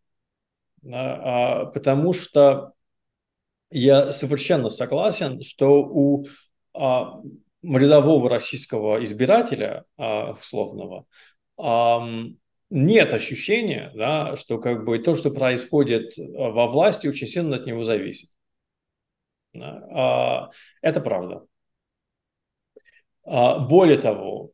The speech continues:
а, у рядового российского обывателя нет ощущения, что то, что происходит у него в жизни, очень сильно зависит от того, кто во власти.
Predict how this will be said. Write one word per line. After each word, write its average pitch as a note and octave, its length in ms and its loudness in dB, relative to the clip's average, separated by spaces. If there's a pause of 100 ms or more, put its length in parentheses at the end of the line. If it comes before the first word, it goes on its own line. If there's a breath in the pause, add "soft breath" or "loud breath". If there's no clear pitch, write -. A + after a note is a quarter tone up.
(120)
а, A#2 760 0 (380)
у B2 120 -2
рядового C#3+ 880 4
российского C#3 580 -4
обывателя C#3 540 0
нет C3+ 280 -4
ощущения, F3+ 840 -4
что D#3+ 200 -8
то, F3+ 160 -2
что D3 140 -4
происходит C#3+ 560 -4
у - 60 -10
него C3 320 2
в A2+ 80 0
жизни, C#3 580 -4 (580)
очень - 260 0
сильно G3+ 300 -2
зависит D3+ 460 -2
от B2+ 140 -4
того, C3+ 180 0
кто D3+ 220 -2
во C3 140 4
власти. G#2+ 540 -4